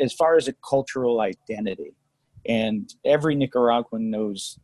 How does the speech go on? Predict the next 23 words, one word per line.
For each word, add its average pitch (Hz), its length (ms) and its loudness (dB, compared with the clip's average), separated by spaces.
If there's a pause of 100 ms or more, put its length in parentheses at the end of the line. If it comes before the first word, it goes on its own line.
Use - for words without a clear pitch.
this 110 200 -4
imagery 98 600 -4 (420)
and, 110 380 2 (260)
you 127 140 2
know, 110 120 2
the 110 120 0
word 110 360 4
Huehuense. 98 500 -4
It's, - 540 -2
it, 120 180 -2 (480)
every 147 220 2
Nicaragua, 120 320 0
it 117 60 0
doesn't 131 240 0
matter, 120 380 2
you 131 100 -2
know, 104 220 -4 (140)
political 135 500 2
affiliation, 120 1000 2 (380)
religious, 127 720 0
it's, - 440 -4 (100)
it's - 240 -4
uniquely 127 720 2